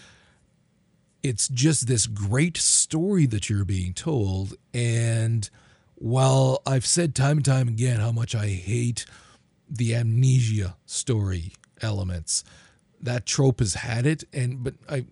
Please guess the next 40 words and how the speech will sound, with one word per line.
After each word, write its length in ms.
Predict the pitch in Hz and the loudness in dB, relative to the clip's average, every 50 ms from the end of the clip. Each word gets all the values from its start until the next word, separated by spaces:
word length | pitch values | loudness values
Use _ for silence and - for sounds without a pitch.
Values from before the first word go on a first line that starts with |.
| - - - | -16 -16 -12
again, 360 | 147 117 107 113 135 135 131 | -10 -6 -2 0 2 4 4
I 120 | 139 135 | 6 6
go 260 | 135 123 113 110 120 | 4 4 2 0 -2
back 180 | 107 117 120 123 | -2 0 0 0
to 80 | - 135 | 0 0
the 80 | 117 120 | 0 2
same 220 | - 151 139 127 | 2 2 2 4
thing 180 | 117 170 147 131 | 4 4 4 4
where 100 | 120 117 | 2 0
I've 100 | 104 - | 0 0
said, 200 | 135 123 117 - - - - - - - - | 0 0 0 -2 -4 -18 -20 -20 -8 -4 0
"But 100 | 123 113 | 0 0
it's 140 | - - 117 | 0 0 0
what 180 | 110 - - | -2 0 2
you 80 | 120 147 | 0 2
do 240 | 147 135 160 165 139 | 2 6 6 6 8
with 180 | 127 120 - | 6 6 4
it." 140 | 123 127 - | 2 -2 -2
Well, 360 | - 123 123 127 131 143 143 | -2 0 0 2 2 2 2
here's 440 | 131 - 123 120 120 123 123 107 - | 0 0 0 2 4 4 4 2 2
something 420 | - - 123 113 - 127 117 113 | 2 2 2 2 2 2 2 2
where 140 | 107 110 113 | 2 2 2
it 80 | 117 110 | 2 2
was 220 | 117 117 101 101 | 0 0 0 -2
done 560 | 98 101 - - 113 98 101 98 98 95 90 | -6 -6 -4 -4 -4 -4 -4 -4 -4 -4 -2
well, 360 | 90 95 95 87 82 80 82 - - - - - - - - | -2 -4 -4 -4 -6 -10 -12 -18 -20 -20 -20 -18 -18 -8 -2
because 320 | - 123 - 139 123 104 - - | 0 2 4 4 2 2 -2 -2
as 280 | - 135 139 143 - - | 0 2 2 2 2 2
part 420 | - - - 143 135 123 110 - - - | 0 0 2 4 4 2 2 0 -4 -4
of 400 | - 113 113 120 117 110 107 110 | -2 0 0 0 0 -2 -2 -2
getting 260 | 113 113 104 104 104 | -2 -2 0 0 -2
your 120 | 101 98 98 | 0 0 2
memories 360 | 123 139 143 127 110 95 92 | 4 4 4 4 2 2 0
back, 380 | 98 90 87 90 92 98 - - | -2 -4 -4 -2 -4 -4 -4 -4
you 160 | 101 101 98 | -2 -2 0
are 180 | 98 98 95 | 0 0 -2
in 120 | 95 95 95 | -2 -4 -4
fact 340 | - 95 92 92 92 92 - | -6 -6 -6 -6 -6 -6 -6
going 240 | 98 95 92 92 | -6 -6 -4 -4
around 520 | 90 87 87 87 92 95 95 92 95 92 | -4 -4 -4 -4 -4 -4 -4 -4 -4 -6